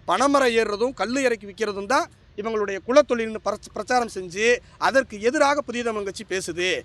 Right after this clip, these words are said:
தேவேந்திர குல மக்களை தூண்டி விடுதுன்னு. தேவேந்திர குல மக்களை எப்படி நம்ம தூண்டி விடுறதுன்னு ஒரு திட்டம் போட்டு, அந்த திட்டத்தின் வெளிப்பாடா இத்தனை உயிர்கள் பலிபடம்-, பலியான போது எதுவும் பேசாத சீமான், கடந்த மாசம் அஜித் குமாருங்கிற அப்படி நாடார் சமூகத்தைச் சேர்ந்த இளைஞர்கள் செத்த பொழுது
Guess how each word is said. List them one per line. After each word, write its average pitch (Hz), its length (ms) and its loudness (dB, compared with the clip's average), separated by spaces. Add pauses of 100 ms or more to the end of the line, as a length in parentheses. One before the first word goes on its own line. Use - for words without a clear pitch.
(260)
தேவேந்திர 247 320 0
குல 214 160 0
மக்களை 202 340 -6
தூண்டி 226 260 -4
விடுதுன்னு. 175 540 -2 (340)
தேவேந்திர 277 400 4
குல 240 140 2
மக்களை 214 380 -4
எப்படி 233 260 -6
நம்ம 220 200 -2
தூண்டி 240 300 -4
விடுறதுன்னு 196 360 -2
ஒரு 196 120 -2
திட்டம் 208 280 -4
போட்டு, 185 520 -2 (260)
அந்த 190 220 -4
திட்டத்தின் 208 460 -8
வெளிப்பாடா 185 580 -2 (100)
இத்தனை 208 360 -4
உயிர்கள் 220 420 0
பலிபடம்-, 196 440 0
பலியான 208 320 0
போது 190 240 -2
எதுவும் 180 220 -4
பேசாத 175 380 -4
சீமான், 190 500 0 (420)
கடந்த 233 320 4
மாசம் 233 360 2
அஜித் 226 280 -8
குமாருங்கிற 226 360 4
அப்படி 190 220 0
நாடார் 220 420 6
சமூகத்தைச் 185 380 -6
சேர்ந்த 190 220 -6
இளைஞர்கள் 185 340 -4
செத்த 190 240 -8
பொழுது 202 400 -2